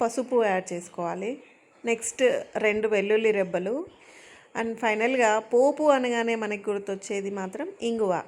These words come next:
కొద్దిగా ఇంగువ యాడ్ చేసుకోండి. అంతే, పోపు రెడీ అయిపోయింది. ఈ రెడీ అయిన పోపుని పచ్చళ్ళలో యాడ్ చేసి బాగా కలుపుకోవాలి. చూశారు కదా, ఎంతో రుచికరమైన మరెన్నో హెల్త్ బెనిఫిట్స్ కలిగిన బచ్చల కూర రోటి పచ్చడి.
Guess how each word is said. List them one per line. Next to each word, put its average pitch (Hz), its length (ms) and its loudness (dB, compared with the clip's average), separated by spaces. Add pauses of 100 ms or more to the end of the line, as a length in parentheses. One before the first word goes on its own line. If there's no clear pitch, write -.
(140)
కొద్దిగా 208 320 -2
ఇంగువ 208 340 0
యాడ్ 180 300 -4
చేసుకోండి. 180 400 -8
అంతే, 226 300 2
పోపు 214 360 0
రెడీ 202 280 0
అయిపోయింది. 190 760 -4 (580)
ఈ 254 120 0
రెడీ 233 280 4
అయిన 269 220 6
పోపుని 214 520 0 (120)
పచ్చళ్ళలో 247 400 2
యాడ్ 185 360 2
చేసి 185 260 -4
బాగా 254 360 4
కలుపుకోవాలి. 165 800 -6 (440)
చూశారు 269 300 4
కదా, 240 340 2
ఎంతో 220 400 0
రుచికరమైన 214 760 -2
మరెన్నో 269 520 0
హెల్త్ 247 260 0
బెనిఫిట్స్ 226 420 -4
కలిగిన 208 500 -4
బచ్చల 190 360 -4
కూర 196 420 -2
రోటి 185 260 -4
పచ్చడి. 190 560 -8